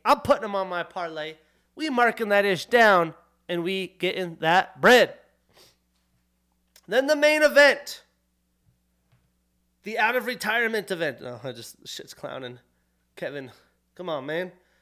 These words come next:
We got Stephen Wonderboy Thompson, thirty-nine years old with a sixteen six and one record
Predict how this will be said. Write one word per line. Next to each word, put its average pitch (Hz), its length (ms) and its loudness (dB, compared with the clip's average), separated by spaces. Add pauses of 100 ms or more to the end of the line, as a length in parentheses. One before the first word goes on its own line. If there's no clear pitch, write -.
(120)
We 233 80 -6
got 247 160 0
Stephen 277 580 -4 (100)
Wonderboy 294 920 2
Thompson, 226 640 -4 (520)
thirty-nine 254 460 0
years 247 180 -2
old 240 220 -2
with - 100 -12
a 196 80 -6
sixteen 202 540 -14
six - 260 -14
and 160 120 -12
one 208 200 -6
record 208 440 -4